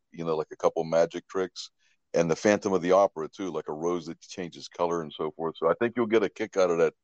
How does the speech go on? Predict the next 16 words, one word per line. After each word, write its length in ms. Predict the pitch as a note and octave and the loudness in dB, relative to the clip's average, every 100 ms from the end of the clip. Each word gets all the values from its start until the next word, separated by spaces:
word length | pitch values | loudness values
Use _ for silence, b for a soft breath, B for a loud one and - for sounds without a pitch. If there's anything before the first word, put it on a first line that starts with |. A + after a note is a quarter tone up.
| _ _ _ _ | _ _ _ _
Chuck's 260 | - A#2+ - | 0 0 -2
Corner 300 | G2 F#2 D#2+ | -8 -8 -8
coming 360 | - E2+ D#2+ | -8 -8 -2
up. 180 | D#2+ D#2+ - | 0 -2 -4
Uh, 260 | - D#2+ D#2 | -2 0 0
I 180 | E2 D#2 _ _ | -2 -6 _ _
think, 200 | B2+ C#3+ _ | -10 -10 _
if 120 | E2+ F#2 | -12 -4
I'm 80 | F2 | -2
not 160 | F2+ | -2
mistaken, 420 | E2+ - F#2+ F2+ | -2 -2 -2 -2
it's 160 | D2+ - | -6 -4
slated 380 | F2+ F#2 F2 E2 _ _ _ _ _ _ _ _ | 0 2 0 -4 _ _ _ _ _ _ _ _
to 80 | E2+ | -4
be 400 | C#2 D#2+ E2+ D#2+ - | 0 2 4 4 4
on 560 | E2+ F2+ F2+ F2 E2+ | 4 4 4 0 -4